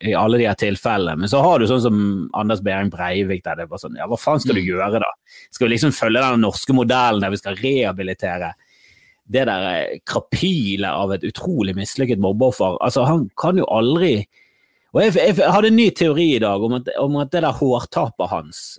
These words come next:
Speaker 1: kanskje hadde ti prosent å si. At det
Speaker 2: Har
Speaker 1: var
Speaker 2: du
Speaker 1: bare
Speaker 2: tenkt
Speaker 1: sånn
Speaker 2: på
Speaker 1: den
Speaker 2: Breivik tidligere i dag? Det er fucked up.
Speaker 1: Ja, si-, siste resten av, eh, av selvfølelsen han bare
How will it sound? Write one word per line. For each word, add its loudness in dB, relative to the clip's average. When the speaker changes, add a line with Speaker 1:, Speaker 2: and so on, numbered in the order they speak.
Speaker 1:
kanskje -4
hadde -2
ti -2
prosent -6
å -10
si. -10
At -10
det 2
Speaker 2:
Har 4
Speaker 1:
var 4
Speaker 2:
du 4
Speaker 1:
bare 0
Speaker 2:
tenkt 2
Speaker 1:
sånn 2
Speaker 2:
på 2
Speaker 1:
den 2
Speaker 2:
Breivik 0
tidligere 0
i -2
dag? -2
Det 2
er 0
fucked -2
up. -4
Speaker 1:
Ja, 4
si-, 0
siste 2
resten -2
av, 0
eh, 2
av -2
selvfølelsen 0
han -4
bare 2